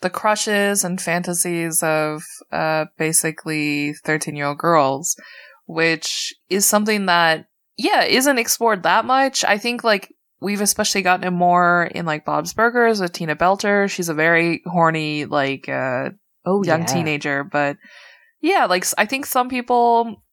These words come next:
Speaker 1: maybe especially, like, people who are not teenage girls at one point, they don't realize that, you know, prepubescent or, like, young teen girls, like, they can have, like, desires as much as an-, any guy. Um, it just maybe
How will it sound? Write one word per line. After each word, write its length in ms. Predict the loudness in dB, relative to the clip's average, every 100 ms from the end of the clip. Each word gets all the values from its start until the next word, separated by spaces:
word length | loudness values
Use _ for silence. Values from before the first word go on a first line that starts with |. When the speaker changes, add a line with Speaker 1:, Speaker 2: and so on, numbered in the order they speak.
| -2
Speaker 1:
maybe 280 | 0 2
especially, 440 | 2 2 -2 -2 0
like, 360 | 0 0 -4 -14
people 220 | -8 -4
who 120 | 0
are 100 | 0
not 320 | 2 2 2 0
teenage 280 | -4 -4 0
girls 200 | 0 0
at 80 | -2
one 160 | 0
point, 300 | 2 2 0 -6 -20 -20 -20 _
they 140 | -4 0
don't 260 | 0 0
realize 680 | 0 2 2 2 2 0 0
that, 640 | 0 2 4 2 2 0 -6 _
you 120 | -4
know, 120 | -2
prepubescent 840 | -2 -6 -4 2 2 2 2 0 0
or, 160 | 2 4
like, 220 | 2 2
young 220 | 0 0
teen 200 | -2 -4
girls, 420 | 2 4 4 2 0
like, 180 | -2 0
they 200 | 0 0
can 600 | -2 -2 0 -2 -4 -8 -12 -20 _ _ _ _ _
have, 600 | -6 0 2 2 2 0
like, 240 | 0 -2 -2
desires 720 | -2 2 2 2 2 0 -2
as 160 | -4 -2
much 280 | -2 -2 -2
as 840 | 0 0 0 -2 0 0 0 -4 _ -4
an-, 180 | -2 -2
any 240 | -2 -2
guy. 480 | 0 2 2 2 0 0
Um, 380 | 2 2 0 -2
it 100 | -2
just 180 | -2 -2
maybe 300 | -2 -2